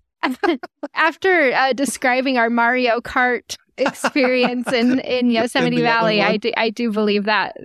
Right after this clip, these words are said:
Speaker 2: as well. <laughs>
Speaker 1: Oh my gosh.
Speaker 2: But yeah, that's really cool. I think sometimes, you know, when you look around, it's hard to remember that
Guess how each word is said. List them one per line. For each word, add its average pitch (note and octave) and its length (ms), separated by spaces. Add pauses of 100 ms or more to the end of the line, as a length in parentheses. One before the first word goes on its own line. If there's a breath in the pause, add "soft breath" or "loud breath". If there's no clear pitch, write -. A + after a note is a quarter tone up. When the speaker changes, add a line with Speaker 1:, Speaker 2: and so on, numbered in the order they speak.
(100)
Speaker 2:
as G#3 240
well. G#3+ 240
<laughs> - 40 (160)
Speaker 1:
Oh D#3 300
my C3+ 80
gosh. C3 420
Speaker 2:
But A#3+ 160
yeah, A3 180
that's D#4+ 280
really F4 320
cool. A#3 220
I A#3+ 480 (120)
think E4+ 160
sometimes, C#4+ 680
you A#3+ 180
know, A3+ 200
when A3+ 100
you A3+ 120
look A3+ 200
around, G3+ 300
it's G3+ 120
hard G#3 340
to G3+ 440
remember G3+ 920 (200)
that G3 500